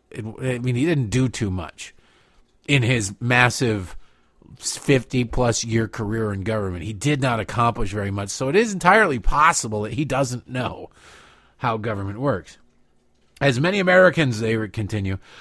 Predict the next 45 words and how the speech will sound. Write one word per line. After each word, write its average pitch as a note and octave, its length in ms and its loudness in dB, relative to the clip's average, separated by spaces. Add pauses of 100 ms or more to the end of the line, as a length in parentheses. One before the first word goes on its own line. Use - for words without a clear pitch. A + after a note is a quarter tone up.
(180)
worry F#3 440 8
about E3+ 280 6
a E3 140 6
spike F#3 720 2
in F3 120 2
inflation E3+ 760 2
that C3+ 140 2
has C3 180 4
pushed - 320 0
consumer E3+ 360 0
prices D#3 540 0 (560)
more E3 280 4
than E3 240 0 (100)
eight A3 260 0
percent A3 420 4
higher. F3 220 4
It's - 180 -4
eight B3+ 200 -2
and F3 60 -2
a A#2 40 0
half D#3+ 220 0
percent. G#2 260 0
Why A#2 80 0
don't G3 120 -2
you C#4 80 -4
just - 220 -10 (120)
say D#3 180 -4
eight D#3 220 -6
and C#3 100 -14
a G#2+ 40 -6
half B2+ 200 -4
percent? A2+ 280 -10 (520)
The D3+ 280 2
president G3+ 580 2
will E3+ 200 4
highlight G3 640 2 (220)
a E3 160 2
number A3 480 4
of E3+ 140 6
his F3 200 4
administration's D#3+ 1000 0
steps - 520 0
to C3+ 120 -6
cut A#2 300 -2
prices. - 600 -2